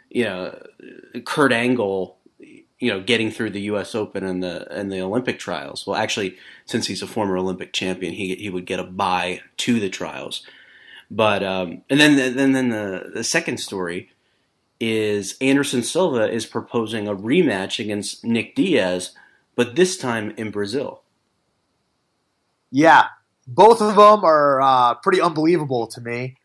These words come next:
Speaker 2: Um, you know, a-, and actually, I think the Anderson Silva and Taekwondo, um,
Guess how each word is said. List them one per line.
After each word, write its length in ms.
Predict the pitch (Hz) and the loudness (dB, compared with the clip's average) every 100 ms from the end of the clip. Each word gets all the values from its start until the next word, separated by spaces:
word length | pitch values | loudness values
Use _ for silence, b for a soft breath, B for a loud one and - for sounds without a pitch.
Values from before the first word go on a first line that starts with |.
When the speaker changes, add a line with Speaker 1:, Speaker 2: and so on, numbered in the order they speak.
| B B | B B
Speaker 2:
Um, 520 | - 127 131 127 120 117 _ _ _ _ _ | 4 8 10 8 6 -8 _ _ _ _ _
you 100 | 127 | 0
know, 160 | 160 170 | 6 8
a-, 240 | 156 185 - | 8 6 4
and 120 | 165 151 | -4 2
actually, 680 | 190 254 - 143 147 170 170 | 4 4 0 -2 -2 -2 -6
I 100 | - | -4
think 180 | 131 208 | -2 0
the 100 | 170 | 2
Anderson 340 | 170 175 175 | 0 0 -2
Silva 300 | 165 202 180 | 2 4 6
and 300 | 160 147 131 - | 6 4 0 -2
Taekwondo, 960 | 170 165 156 147 143 190 196 170 170 - _ | 2 4 4 2 6 8 10 6 2 -8 _
um, 540 | 117 123 120 113 110 | 2 4 6 4 2